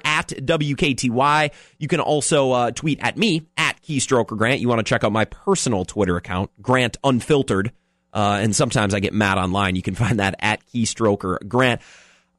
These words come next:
I don't know what I was most locked into this weekend, but I definitely watched the N F L games. I,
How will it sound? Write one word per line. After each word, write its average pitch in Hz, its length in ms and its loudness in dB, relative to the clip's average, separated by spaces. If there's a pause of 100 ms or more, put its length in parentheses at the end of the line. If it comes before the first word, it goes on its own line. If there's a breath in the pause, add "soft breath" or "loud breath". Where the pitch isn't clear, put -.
(100)
I - 60 2
don't 269 80 4
know 294 80 4
what 254 160 4
I 254 40 4
was 185 160 0
most 214 360 2
locked 151 260 2
into 151 220 0
this 127 160 0
weekend, 170 280 0
but 147 100 2
I 127 80 0
definitely 175 480 0
watched 135 440 -2
the 117 220 -2
N 139 120 0
F 123 180 -2
L 151 160 2
games. 120 280 0
I, 143 200 -2